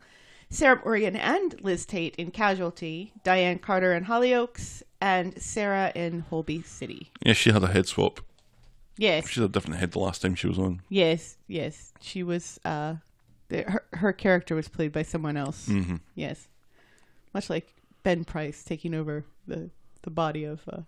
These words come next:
Speaker 2: The Adam Ricketts.
Speaker 1: <laughs>
Speaker 2: Which always sounds like a disease.
Speaker 1: Yes. And that's Corey News.
Speaker 2: That's Corey News wrapped up. Our mailbag then. Chris writes,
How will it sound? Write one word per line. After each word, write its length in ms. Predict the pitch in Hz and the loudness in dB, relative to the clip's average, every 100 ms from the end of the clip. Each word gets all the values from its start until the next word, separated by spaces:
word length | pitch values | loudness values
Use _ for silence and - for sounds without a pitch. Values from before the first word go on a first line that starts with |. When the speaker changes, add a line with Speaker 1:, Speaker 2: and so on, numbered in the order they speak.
| - - - - | -18 -20 -20 0
Speaker 2:
The 100 | 85 | 4
Adam 280 | 104 98 95 | 6 6 2
Ricketts. 440 | 101 - - - - | 2 0 -2 -6 -12
Speaker 1:
<laughs> 1700 | - - - - 254 - - 311 - - - - 220 - - - | -16 -12 -12 -4 -4 -2 2 4 6 4 4 2 2 0 -2 -4
Speaker 2:
Which 180 | - - | -2 4
always 220 | 113 101 | 6 6
sounds 200 | - 98 | 6 2
like 140 | 85 - | 0 -4
a 40 | |
disease. 460 | 92 92 92 95 - - | -6 -6 -6 -8 -10 -6
Speaker 1:
Yes. 240 | - 214 - - - - - - - - - - 381 | 2 2 2 -8 -12 -16 -20 -20 -20 -20 -20 -20 -16
And 640 | 359 - - - - 403 | -14 -12 -12 -8 0 2
that's 160 | 415 | 2
Corey 220 | - 370 302 | 4 6 6
News. 280 | 185 - - - - - | 2 0 -12 -20 -2 4
Speaker 2:
That's 200 | 117 - | 4 4
Corey 240 | 110 101 | 4 6
News 280 | 107 110 95 | 6 2 2
wrapped 240 | 98 - 101 | 0 0 0
up. 160 | - - _ - | -2 -8 _ 0
Our 100 | 131 | 2
mailbag 460 | 127 151 117 98 95 | 4 4 6 4 4
then. 240 | 95 98 - _ - - - - - - - - - | 2 0 -2 _ -20 -20 -20 -20 -20 -20 -20 -20 0
Chris 400 | 226 - - - | 2 2 0 4
writes, 560 | 190 180 - - - | 6 6 2 -2 -2